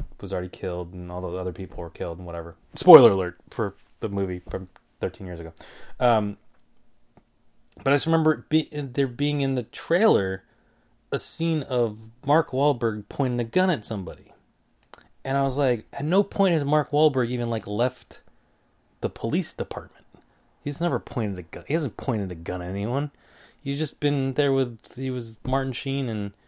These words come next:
yelling at DiCaprio and, and Alec Baldwin. And it was like, he hasn't even left the building. Like, w-, when did he point a gun at somebody?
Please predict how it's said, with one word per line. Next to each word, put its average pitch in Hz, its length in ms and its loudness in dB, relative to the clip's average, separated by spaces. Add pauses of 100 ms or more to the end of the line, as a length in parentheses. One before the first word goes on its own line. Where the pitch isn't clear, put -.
(400)
yelling 120 280 -2
at 120 240 -4
DiCaprio 120 720 0
and, 101 240 -4 (400)
and 104 400 -4
Alec 110 260 -4
Baldwin. 107 340 -2
And 87 140 -14
it 104 40 -8
was 107 120 -8
like, 101 240 -6 (760)
he 175 80 -4
hasn't 226 160 2
even 196 180 2
left 196 280 6
the 156 80 2
building. 127 580 6
Like, 123 200 0
w-, 131 240 -6 (220)
when 139 360 -4
did 165 160 0
he 165 100 -2
point 151 320 -4
a 120 60 -4
gun 135 240 -2
at - 160 -8
somebody? - 340 -16